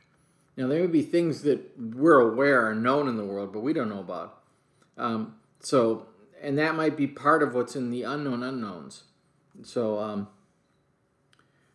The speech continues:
so in the case of unknown unknowns, the impact is unknown, but the existence is known. So think of it as untapped knowledge.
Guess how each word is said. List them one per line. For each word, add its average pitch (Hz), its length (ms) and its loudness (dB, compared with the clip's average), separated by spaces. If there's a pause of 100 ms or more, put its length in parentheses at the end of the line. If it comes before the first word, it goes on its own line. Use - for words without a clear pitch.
so - 260 4
in 131 80 2
the 135 60 -2
case 165 260 2
of 139 80 -8
unknown 156 380 0
unknowns, 127 520 -2
the 135 140 -8
impact 170 460 0
is 113 100 -12
unknown, 107 520 -8 (420)
but 123 140 -6
the 127 120 0
existence 123 640 2
is 101 160 -12
known. 90 280 -12 (500)
So 117 300 0
think 151 240 -6
of 143 80 0
it 127 60 2
as 110 140 -4 (120)
untapped 135 640 -4
knowledge. 87 440 -10